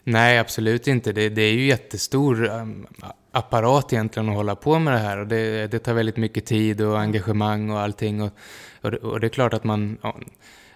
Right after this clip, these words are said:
om man har en del förväntningar och en, en målsättning och så, och så ly-, lyckas man inte med det eller man har en dålig dag eller i-, man rider här hemma och man, eh, ingen häst, eh, går som man vill och, eh, de är stela åt sidan eller vad det nu kan vara. Så,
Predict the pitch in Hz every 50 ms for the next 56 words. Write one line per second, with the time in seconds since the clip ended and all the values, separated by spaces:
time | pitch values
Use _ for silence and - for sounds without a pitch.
0 | _ - - - - _ _ _ _ _ _ _ _ - - 120 117 110 104 98
1 | 113 127 139 147 151 147 127 123 117 113 - 120 110 110 101 101 107 113 117 110
2 | 107 104 104 107 107 107 104 104 110 110 110 110 110 110 117 117 120 117 110 104
3 | 98 - 117 107 - - - 110 107 107 98 - - 117 117 117 113 110 107 104
4 | - 117 120 123 120 113 110 110 110 - - - - - - - - - - _
5 | _ _ _ _ _ _ - 131 131 120 - - 131 131 - 165 165 170 151 123
6 | - 120 117 117 107 110 101 101 101 101 101 104 104 107 107 107 110 110 110 110
7 | 110 113 110 107 101 104 101 101 98 98 98 98 98 95 95 98 98 98 98 98
8 | 98 101 107 113 113 110 110 107 110 107 101 98 _ _ _ _ - 117 117 117
9 | 117 113 110 107 98 107 113 113 104 110 117 113 104 98 98 104 110 107 107 104
10 | 107 107 104 104 104 107 - 110 110 107 107 107 110 - 123 120 113 107 110 117
11 | 117 110 110 110 107 - - - - 110 107 104 104 101 101 98 101 101 98 104
12 | 107 104 98 - 113 104 104 101 98 101 98 95 95 98 98 98 101 101 101 101
13 | 98 101 101 107 107 104 104 - - 117 107 104 98 95 95 101 101 98 101 98
14 | 98 95 - - 107 101 98 95 95 95 95 98 95 98 98 101 101 98 98 95
15 | - - 101 98 95 92 90 - - 104